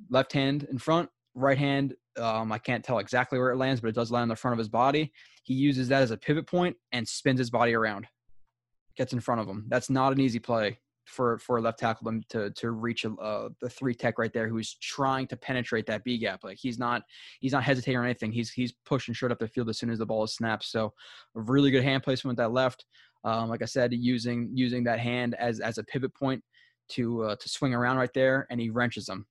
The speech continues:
So he's gonna get that left hand, like I said, you have a left hand on the back or the right hand on the back and the other hand on the body, and you're gonna spin around it and, and turn him. That's what I do. That's, I define that as wrenching.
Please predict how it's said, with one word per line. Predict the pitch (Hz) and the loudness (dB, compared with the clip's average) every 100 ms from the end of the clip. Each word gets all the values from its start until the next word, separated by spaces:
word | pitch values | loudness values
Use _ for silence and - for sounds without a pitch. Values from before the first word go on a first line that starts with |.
| _ - - | _ -20 -18
So | - 120 | -8 -6
he's | 113 | -2
gonna | 117 | -2
get | 117 117 | -2 -2
that | 113 | 0
left | 120 - | 0 0
hand, | 120 120 | -4 -2
like | 104 92 | -6 -8
I | - | -12
said, | - 113 110 _ _ _ | -6 -6 -6 _ _ _
you | 120 | -10
have | 113 | -8
a | 117 | -4
left | 120 - | -6 -4
hand | 123 | -6
on | 120 | -4
the | 113 | -4
back | 113 113 117 - | -2 0 -2 -6
or | 107 | -6
the | 107 | -2
right | 117 | -2
hand | 117 113 | -2 -4
on | 110 | -6
the | |
back | 107 110 110 | -4 -2 -2
and | 110 | -6
the | 110 | -6
other | 104 113 113 | -4 -4 -6
hand | 113 107 107 - | -6 -6 -8 -10
on | 117 | -8
the | 107 | -6
body, | 107 110 113 113 _ _ _ 117 | -4 -2 -2 -6 _ _ _ -12
and | |
you're | 113 | -8
gonna | 110 | -8
spin | - - 135 | -8 -6 -4
around | 120 120 120 123 | -2 -2 -2 -4
it | - | -8
and, | 120 110 | -14 -14
and | 113 - | -14 -10
turn | 127 127 | -6 -4
him. | 131 135 _ _ - - _ - - | -4 -8 _ _ -20 -20 _ -20 -16
That's | 127 - | -12 -4
what | 120 | -4
I | 113 | -2
do. | 113 107 | -6 -8
That's, | 113 113 - | -8 -8 -6
I | 104 | -6
define | 113 131 120 | -4 -2 0
that | |
as | 113 104 | -2 -4
wrenching. | 110 107 98 | -6 -6 -10